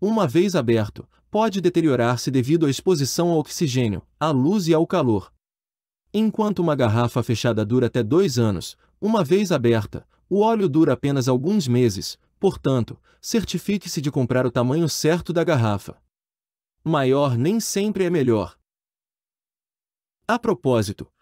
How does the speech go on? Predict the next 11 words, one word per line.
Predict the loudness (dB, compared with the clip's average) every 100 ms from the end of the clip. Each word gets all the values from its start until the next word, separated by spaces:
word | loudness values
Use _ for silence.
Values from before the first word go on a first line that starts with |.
| _
você | -4 -2 0
tem | -2 0
uma | 0 -2
dica | 0 0 2
na | -2
qual | 0 0 2
não | 0
mencionamos | 0 0 0 0 2 0 0
aqui | -2 0
neste | 0 0 -2
vídeo? | -2 0 0 -4